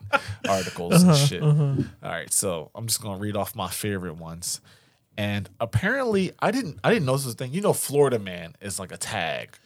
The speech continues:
Speaker 2: Like, it's
Speaker 1: Because everything that is fucking weird
Speaker 2: comes from Florida.
Speaker 1: is just Florida.
Speaker 2: Yep.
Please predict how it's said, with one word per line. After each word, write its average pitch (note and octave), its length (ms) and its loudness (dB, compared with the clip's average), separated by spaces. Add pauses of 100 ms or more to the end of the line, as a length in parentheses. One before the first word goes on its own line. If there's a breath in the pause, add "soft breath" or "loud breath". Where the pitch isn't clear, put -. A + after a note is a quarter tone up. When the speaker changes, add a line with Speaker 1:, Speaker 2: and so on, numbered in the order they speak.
(200)
Speaker 2:
Like, C#2+ 200 -14
it's - 160 -20
Speaker 1:
Because G3+ 340 10
everything G#3+ 760 10
that E3+ 340 8
is - 280 6
fucking D3+ 920 4
weird D#4+ 580 12 (260)
Speaker 2:
comes F#2 220 -8
from A#2 140 -8
Florida. G3 420 -6
Speaker 1:
is E3 220 12
just D#3 260 8
Florida. D3+ 800 2
Speaker 2:
Yep. A2+ 260 -6